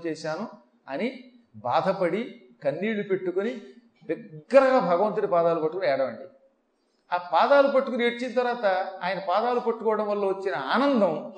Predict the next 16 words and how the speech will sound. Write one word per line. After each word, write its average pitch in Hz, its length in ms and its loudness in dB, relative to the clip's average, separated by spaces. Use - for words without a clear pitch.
పరమానందం 240 640 0
కింద 202 200 -4
అనుభవించండి. 139 680 -6
ఇటు 165 180 -2
దుఃఖం, 160 540 -2
ఇటు 165 120 -6
ఆనందం, 190 500 -2
ఈ 170 100 0
రెండు 190 320 -2
పెళ్ళుమికి 247 480 2
వస్తే 170 520 -2
వాడు 175 140 -4
తొందరగా 147 480 -4
తరిస్తాడు. 123 560 -12
అందుకే 170 280 -10
భగవంతుడిని 170 600 -8